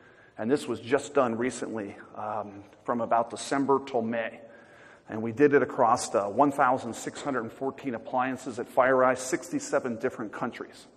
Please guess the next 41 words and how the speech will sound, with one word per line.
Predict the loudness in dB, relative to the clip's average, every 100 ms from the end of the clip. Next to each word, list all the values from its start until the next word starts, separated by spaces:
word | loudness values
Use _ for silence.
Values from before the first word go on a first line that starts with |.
| _ _ _ _ -20 -20
So | -4 -2 -2 -4
this | -4 0
was | -2 -2
the | -6
first | 0 0 0 -4
time | -2 0 2 2 -2 -4 -14 -4
that | -4
we | -2 -4
looked | -2 -2 0
at | 0
a |
network, | 0 2 4 2 2 -12 -16 -14 -6
either | -2 -2
through | 0 0
an |
incident | 0 -2 -4 -4
response | -4 -2 0 0 -2 -6 -6
or | -8
through | -4 0 2 2 0
a | -2
FireEye | 2 4 4 2
appliance. | -2 0 4 4 0 -6 -14 -20 -20 -20 -12
And | -4 0
the |
reality | 4 6 8 8 6
of | 2
it | -2
was | -4 -6
quite | 2 2 4
interesting. | 0 -2 -4 0 0 -2 -6 -16 -20 -20 _ _ -4
We | 2
ended | 4 6 6
up | 6
doing | 4 6
it | 2
across | 2 2 2 2
a |
lot | 6 8
of | 6
different | 0 -2 2
verticals, | 6 6 6 4 2 -2